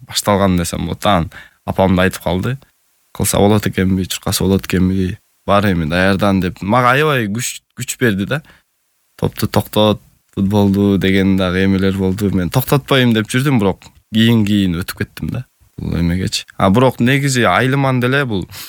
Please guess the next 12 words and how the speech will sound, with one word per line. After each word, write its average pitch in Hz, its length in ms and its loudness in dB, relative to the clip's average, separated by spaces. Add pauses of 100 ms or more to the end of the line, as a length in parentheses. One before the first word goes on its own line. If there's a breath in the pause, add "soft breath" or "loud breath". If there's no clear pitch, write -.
(300 loud breath)
о, 107 140 -2
Жети 117 340 0
Өгүз 110 180 0
район 110 440 0
Тосор 120 340 -2
айылында 101 880 0
төрөлүп 104 380 0
өскөм 131 260 -2
да. 98 140 -4 (100)
Тосор 120 300 -2
айылынан 117 340 2
деле 117 380 0